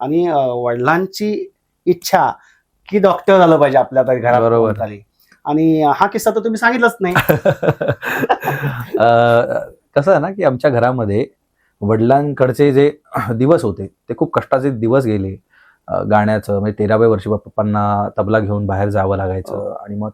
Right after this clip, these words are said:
Speaker 2: तो कष्टाचा त्यांचा काळ होता, स्ट्रगल पिरियड ज्याला आपण म्हणतो. त्याच्यामुळे त्यांना शिक्षण नाही घेता आलं,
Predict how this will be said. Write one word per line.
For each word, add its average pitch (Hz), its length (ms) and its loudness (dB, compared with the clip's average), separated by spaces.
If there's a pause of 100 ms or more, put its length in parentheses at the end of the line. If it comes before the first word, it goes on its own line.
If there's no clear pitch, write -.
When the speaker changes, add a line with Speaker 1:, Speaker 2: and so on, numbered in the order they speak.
(160)
Speaker 2:
तो - 40 -18
कष्टाचा - 480 -2
त्यांचा 110 220 -6
काळ 104 260 -4
होता, 98 200 -10
स्ट्रगल 120 320 0
पिरियड 113 220 0
ज्याला 101 180 -2
आपण 98 160 -10
म्हणतो. 95 280 -12 (480)
त्याच्यामुळे 143 320 0
त्यांना 165 180 -4
शिक्षण - 300 -8
नाही 123 140 0
घेता 98 220 -4
आलं, - 160 -12